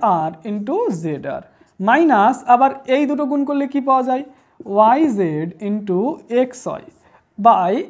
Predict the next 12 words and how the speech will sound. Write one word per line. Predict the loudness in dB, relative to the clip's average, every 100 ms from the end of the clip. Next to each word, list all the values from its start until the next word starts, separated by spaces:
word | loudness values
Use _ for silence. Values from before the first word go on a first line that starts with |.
| -14 _ _ _ -2 0
এক্স | 0 -6 -4 0 2
আর | 0 -4 -6
into | -4 -2 -2 -2 -6 -10 -6
জেড | -4 -4 -8
আর। | -14 -18 _ _ -2
এটা | 2 2
হলো | 4 4
আমার | 6 2 0 -16 _ -6
তিনটেকে | -4 -2 -4 -2 -2 -2
একবারে | 0 0 0
লেখার | -2 -2 -4 -4
সূত্র। | -6